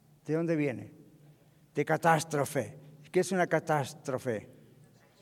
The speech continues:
Una tragedia. Ustedes se dan cuenta que hay gente que comunica cosas a, tipo tragi-, trágicamente.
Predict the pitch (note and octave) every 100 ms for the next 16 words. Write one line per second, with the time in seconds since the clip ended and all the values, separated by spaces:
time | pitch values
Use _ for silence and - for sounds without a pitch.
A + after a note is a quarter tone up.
0 | - - - - D3 D3 E3+ C#3 E3+ F3
1 | B2 A2+ - - - D3 A3 C4 C4 A#3
2 | F3+ A3 G#3+ F#3 D#3+ G3 F#3+ E3+ E3 D#3
3 | C#3+ D3 E3+ E3+ D#3 F#3 F3+ F3 C#3 A2
4 | B2+ E3 D#3+ D3+ C3+ - - - - -
5 | - - D3 B2+ - C#3 A2+ A2+ G#2 -